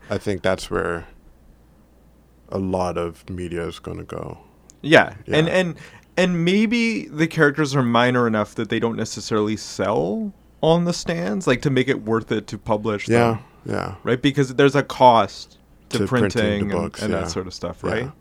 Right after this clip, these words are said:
Speaker 2: And maybe they don't sell enough to
Speaker 1: Yeah.
Speaker 2: actually make it worthwhile.
Speaker 1: That's possible. And I find, or, like, I don't know enough about it to speak, like, with,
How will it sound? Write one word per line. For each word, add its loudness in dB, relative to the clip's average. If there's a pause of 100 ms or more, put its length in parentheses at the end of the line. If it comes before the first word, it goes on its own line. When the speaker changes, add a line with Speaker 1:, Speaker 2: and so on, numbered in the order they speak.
(280)
Speaker 2:
And 0
maybe 4
they 4
don't 2
sell 0
enough -12
to 0
Speaker 1:
Yeah. 2
Speaker 2:
actually -6 (440)
make -4
it -8
worthwhile. -8 (540)
Speaker 1:
That's -2
possible. -12
And -2
I 0
find, -2 (1600)
or, -4
like, 0
I 4
don't 2
know -2 (120)
enough -2
about -2
it 0
to -2
speak, -10 (1400)
like, -10
with, -6